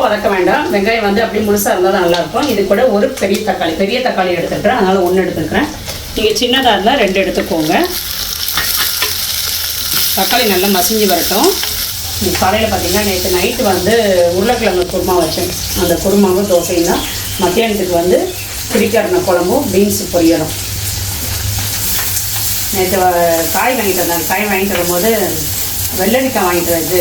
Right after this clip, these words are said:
பேர் வந்து பூசணி, வெள்ளை பூசணி வாங்கிட்டு சொன்னேன். வெள்ளை பூசணி பச்சடி வைக்கலாம்னு நினைச்சேன், இதுக்கு நல்லா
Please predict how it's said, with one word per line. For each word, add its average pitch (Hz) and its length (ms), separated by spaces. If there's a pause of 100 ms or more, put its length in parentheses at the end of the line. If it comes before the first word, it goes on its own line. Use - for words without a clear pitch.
(200)
பேர் 185 180
வந்து 180 160 (140)
பூசணி, 247 360
வெள்ளை 202 220
பூசணி 208 240
வாங்கிட்டு 156 300
சொன்னேன். 165 260
வெள்ளை 185 240
பூசணி 190 340
பச்சடி 214 320
வைக்கலாம்னு 165 360
நினைச்சேன், 151 280
இதுக்கு 160 220
நல்லா 160 160